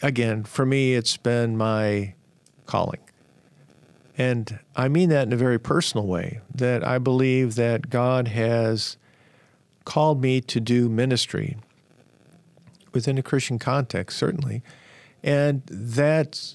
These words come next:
ministry goes on civilian, military. It'll continue after I put away my uniform. And that's what gets me up every day. It's not the promise of promotion. It's not an award. It's not to make somebody happy.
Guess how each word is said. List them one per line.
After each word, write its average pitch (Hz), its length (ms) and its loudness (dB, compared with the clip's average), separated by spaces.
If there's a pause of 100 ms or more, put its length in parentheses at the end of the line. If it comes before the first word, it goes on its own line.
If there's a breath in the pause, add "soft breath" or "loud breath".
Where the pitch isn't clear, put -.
(100)
ministry 135 1000 2 (200)
goes 135 280 2
on 127 420 0
civilian, 139 800 2
military. 123 840 2 (400 loud breath)
It'll 135 180 2
continue 139 500 0
after 139 340 0
I 131 80 2
put 127 180 -2
away 131 180 4
my 123 140 0
uniform. 135 580 -2 (580 soft breath)
And 135 240 2
that's 180 320 2
what 160 180 2
gets 151 220 0
me 127 120 2
up 151 180 0
every 110 180 2
day. 110 280 0
It's 123 200 -2
not 151 360 0
the 127 380 2
promise 127 520 0
of 98 80 -4
promotion. 135 1000 0
It's - 180 -2
not 107 220 0
an 110 120 0
award. 139 680 2
It's 101 180 -4
not 113 200 -2
to - 80 -2
make 110 220 -2
somebody 107 340 -4
happy. 120 560 -2